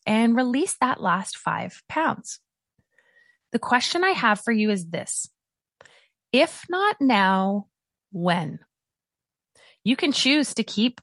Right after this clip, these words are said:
putting off what you desire, or you can do something for yourself now that will elevate this area of your life and likely will elevate other areas of your life and will have you celebrating yourself as you ring in twenty twenty-four.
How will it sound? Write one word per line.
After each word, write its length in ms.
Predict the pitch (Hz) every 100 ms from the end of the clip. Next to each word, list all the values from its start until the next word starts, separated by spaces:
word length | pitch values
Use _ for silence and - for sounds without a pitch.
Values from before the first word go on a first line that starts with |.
| _
putting 400 | - 214 269 269
off 380 | - 247 254 233
what 160 | 233
you 140 | 214 208
desire, 520 | 220 196 156 175 -
or 200 | 202 233
you 360 | 269 196 208 240
can 200 | - 302
do 220 | 247 285
something 460 | - 233 220 240 233
for 120 | 233
yourself 360 | 226 - 202 -
now 580 | 185 180 151 208 311 - - - -
that 120 | 220
will 200 | 208 214 -
elevate 420 | 233 277 294 277
this 160 | 240 -
area 260 | 190 185 180
of 80 | 175
your 140 | 170
life 240 | 160 143 - _ - - -
and 240 | 220 240
likely 640 | 233 254 349 - 277 233 262
will 200 | 233 -
elevate 460 | 233 285 269 269 -
other 280 | 240 285 320
areas 380 | - 226 226 214
of 100 | 208
your 140 | 196 190
life 320 | 180 160 - _
and 140 | 233 240
will 80 |
have 420 | 220 - 254 330 302
you 160 | 233
celebrating 960 | 214 - - 240 294 294 214 196 196 196
yourself 520 | 185 - 190 180 180 -
as 160 | 185 180
you 140 | 160
ring 280 | 156 180 233
in 480 | - 190 185 196 196
twenty 320 | - 170 165
twenty-four. 680 | 160 - - 147 - -